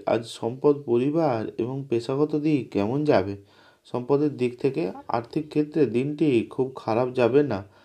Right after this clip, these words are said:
পারিবারিক পরিস্থিতি খুব বুঝে চলতে হবে, নাহলে বিবাদ বাঁধতে পারে। পেশাগত ক্ষেত্রে সকলের সাথেই আজ সমস্যা থাকবে। আজকে শুভ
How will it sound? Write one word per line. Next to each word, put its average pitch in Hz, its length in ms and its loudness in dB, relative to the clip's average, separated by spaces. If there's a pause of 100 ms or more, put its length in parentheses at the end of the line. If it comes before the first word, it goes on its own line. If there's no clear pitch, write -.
(400)
পারিবারিক 147 460 6
পরিস্থিতি 143 600 -2
খুব 127 240 -4
বুঝে 123 440 0 (100)
চলতে 104 360 4
হবে, 117 380 2
নাহলে 135 320 -2
বিবাদ 131 440 2 (140)
বাঁধতে 95 280 -2
পারে। 135 280 2 (800)
পেশাগত 156 380 4 (120)
ক্ষেত্রে 143 420 0 (340)
সকলের 135 680 4
সাথেই 143 840 0 (300)
আজ 127 220 2
সমস্যা 139 640 -4
থাকবে। 104 440 0 (840)
আজকে 127 260 -2
শুভ 123 280 -2